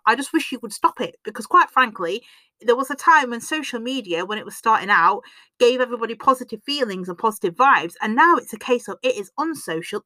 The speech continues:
and it is so negative. Trying to find somebody positive to follow literally is hard. The ones that are extremely positive are now higher up the game and everybody knows about them. People coming up are struggling, because if you haven't got, like, a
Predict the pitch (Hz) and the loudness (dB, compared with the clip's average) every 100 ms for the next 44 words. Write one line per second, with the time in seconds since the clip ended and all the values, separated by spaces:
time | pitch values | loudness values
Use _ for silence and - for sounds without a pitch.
0 | - 311 302 - 294 220 214 - - 190 | -2 -2 -2 -14 -12 -10 -10 -10 -10 -6
1 | 190 247 226 220 311 508 370 202 170 - | -4 -4 -4 -2 0 2 0 0 -2 -4
2 | - _ - 339 294 262 294 277 262 240 | -20 _ 2 4 4 4 4 2 -2 -10
3 | 190 - 240 247 254 254 254 180 233 240 | -12 -2 0 0 -2 -4 -4 -4 0 2
4 | 240 - _ _ _ 277 302 - 247 208 | 0 -4 _ _ _ -6 -6 -4 -4 -2
5 | 175 165 254 226 - - _ - 262 339 | -2 0 4 4 2 -8 _ -2 0 0
6 | 339 320 247 - - - - - 277 226 | 0 0 4 2 0 -10 -16 -10 -10 -8
7 | - 220 214 214 196 - 196 196 240 214 | -6 -6 -6 -6 -8 -4 -6 2 4 6
8 | 180 - _ _ _ _ - - 262 226 | 4 0 _ _ _ _ -10 2 2 2
9 | - 208 202 190 190 202 208 - 220 196 | -2 -6 -6 -6 -6 -6 -6 -6 -8 -6
10 | 180 190 220 180 156 - 180 214 - - | -6 -4 -4 -4 -8 -6 -8 -8 -16 -10
11 | - 339 285 - 196 185 202 - 226 185 | 0 0 0 -4 -4 -2 -4 0 2 2
12 | - 254 214 175 170 175 208 - 214 247 | 2 0 0 -2 -6 -4 -4 -4 -10 -6
13 | 285 262 254 214 214 - 208 190 190 190 | 0 0 0 0 0 2 0 0 -4 -4